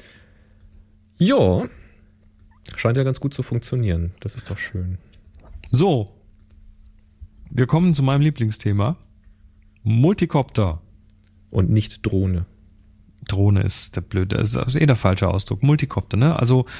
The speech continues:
Speaker 2: Kopter mit mehr als einem Rotor.
Speaker 1: Mhm.
Speaker 2: In dem Fall,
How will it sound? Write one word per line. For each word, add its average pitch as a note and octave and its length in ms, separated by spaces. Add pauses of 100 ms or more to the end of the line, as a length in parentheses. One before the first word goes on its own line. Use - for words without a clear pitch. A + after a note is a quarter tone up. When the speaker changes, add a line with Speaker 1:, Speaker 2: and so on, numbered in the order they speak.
(160)
Speaker 2:
Kopter E3 300
mit D3+ 140
mehr C#3+ 220
als B2+ 140
einem B2 260
Rotor. G#2+ 540 (220)
Speaker 1:
Mhm. A3 320 (420)
Speaker 2:
In B2+ 100
dem C#3+ 200
Fall, D3+ 400